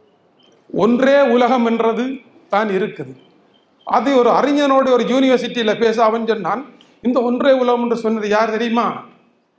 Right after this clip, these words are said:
அகர முதல எழுத்தெல்லாம்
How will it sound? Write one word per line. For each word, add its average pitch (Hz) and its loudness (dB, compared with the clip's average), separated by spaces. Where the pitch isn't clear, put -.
அகர 202 0
முதல 208 -4
எழுத்தெல்லாம் 202 -2